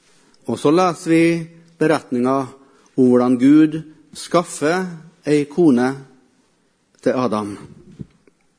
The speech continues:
Da lot Gud Herren en dyp søvn komme over mennesket, og mens han sov, tok han et av hans ribben og fylte igjen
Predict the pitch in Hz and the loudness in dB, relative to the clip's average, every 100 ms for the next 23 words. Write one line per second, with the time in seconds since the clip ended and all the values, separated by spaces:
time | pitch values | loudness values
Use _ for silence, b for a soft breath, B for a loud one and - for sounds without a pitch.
0 | _ _ _ B B B B B B B | _ _ _ B B B B B B B
1 | B B B 101 131 170 175 175 180 175 | B B B 0 2 4 4 2 2 4
2 | 170 180 180 160 160 160 151 151 170 - | 4 4 0 2 2 4 4 4 0 -2
3 | - 170 190 196 185 196 190 156 147 151 | -2 0 0 -2 0 0 0 0 2 2
4 | 135 104 - 123 104 _ _ _ _ _ | 0 -2 -6 -8 -10 _ _ _ _ _
5 | _ _ _ _ _ 107 117 135 135 147 | _ _ _ _ _ 0 2 2 0 -2
6 | 139 156 156 170 165 151 - _ _ _ | -2 0 2 2 -2 -10 -16 _ _ _
7 | _ _ - 143 120 139 139 143 139 - | _ _ 0 2 2 0 0 -2 -6 -6
8 | 139 135 131 147 147 110 123 135 131 _ | -2 -2 -2 -2 0 0 -2 -4 -10 _
9 | _ _ _ _ _ _ _ - 110 - | _ _ _ _ _ _ _ -8 -8 -4
10 | 156 156 - 107 110 123 135 127 | -4 -4 -4 -2 0 -2 -6 -8